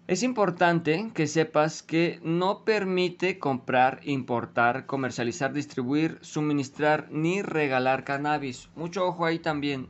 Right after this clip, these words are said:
mucho, mucho cuidado ahí. ¿Por qué? Porque es importante que lo tengamos en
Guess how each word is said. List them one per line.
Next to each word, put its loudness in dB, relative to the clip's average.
mucho, -6
mucho -8
cuidado 0
ahí. -2
¿Por -2
qué? 2
Porque -2
es -4
importante -2
que -4
lo -4
tengamos -4
en -2